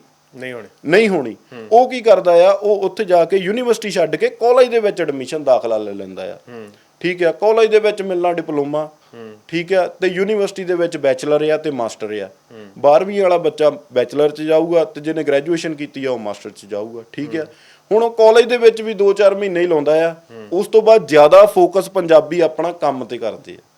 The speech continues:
Speaker 1: ਮਤਲਬ ਤੁਸੀਂ ਕਹਿ ਰਹੇ ਹੋ ਪੰਜਾਬੀ ਪੜ੍ਹਨ ਦੇ ਚਾਹਵਾਨ ਨਹੀਂ ਹੁੰਦੇ
Speaker 2: ਪੱਕੇ
Speaker 1: ਉੱਥੇ।
Speaker 2: ਸਾਰਿਆਂ ਨੇ ਹੋ ਜਾਣਾ।
Speaker 1: ਹੂੰ।
Speaker 2: ਅਮਰੀਕਾ ਇਹੋ ਜਿਹਾ ਦੇਸ਼ ਆ, ਮੈਂ ਤਾਂ ਨਹੀਂ ਸੁਣਿਆ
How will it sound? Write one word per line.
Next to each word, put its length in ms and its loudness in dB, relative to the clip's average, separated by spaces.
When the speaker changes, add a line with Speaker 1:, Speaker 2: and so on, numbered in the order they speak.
Speaker 1:
ਮਤਲਬ 220 -10
ਤੁਸੀਂ 200 -12
ਕਹਿ 200 -2
ਰਹੇ 80 -4
ਹੋ 100 -10
ਪੰਜਾਬੀ 400 -6
ਪੜ੍ਹਨ 280 -6
ਦੇ 100 -6
ਚਾਹਵਾਨ 380 -2
ਨਹੀਂ 140 2
ਹੁੰਦੇ 160 -6
Speaker 2:
ਪੱਕੇ 200 4
Speaker 1:
ਉੱਥੇ। 100 -4
Speaker 2:
ਸਾਰਿਆਂ 400 6
ਨੇ 100 -2
ਹੋ 120 -2
ਜਾਣਾ। 500 0
Speaker 1:
ਹੂੰ। 140 -6
Speaker 2:
ਅਮਰੀਕਾ 560 2
ਇਹੋ 260 0
ਜਿਹਾ 160 4
ਦੇਸ਼ 360 -4
ਆ, 240 4
ਮੈਂ 260 0
ਤਾਂ 160 -2
ਨਹੀਂ 100 -4
ਸੁਣਿਆ 460 -4